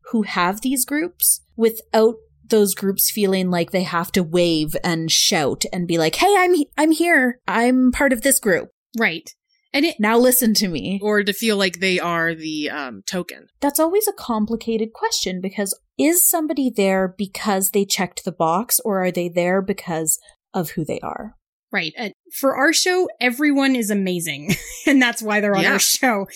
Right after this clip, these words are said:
Speaker 2: It makes me happy when I feel like we can represent more people who should see themselves represented in games.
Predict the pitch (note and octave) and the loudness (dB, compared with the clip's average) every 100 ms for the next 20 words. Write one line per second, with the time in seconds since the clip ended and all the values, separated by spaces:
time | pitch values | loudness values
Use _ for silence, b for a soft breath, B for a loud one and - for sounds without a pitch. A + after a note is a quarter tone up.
0 | B B B B3 G3+ - G3+ F#3+ C#4+ A4+ | B B B -2 -2 -6 -6 -6 -6 -4
1 | B3 A3 A#3 b b - G#3 F#3 F#3+ F#3+ | -4 -4 -6 b b -8 -6 -4 -4 -4
2 | F3+ F3+ F3+ F#3 - F#3 D#3 D3+ _ G#3+ | -6 -10 -12 -10 -10 -8 -8 -10 _ -10
3 | F#3 - F#3+ F3 F3 F3+ E3+ - A#3+ F3+ | -8 -10 -8 -8 -6 -2 0 0 0 0
4 | G3+ E3 D#3 E3+ E3+ - G3+ - F#3+ F3 | -4 -4 -6 -6 -8 -10 -12 -10 -10 -10
5 | F3+ D#3 - - - - - | -10 -10 -8 -10 -10 -12 -12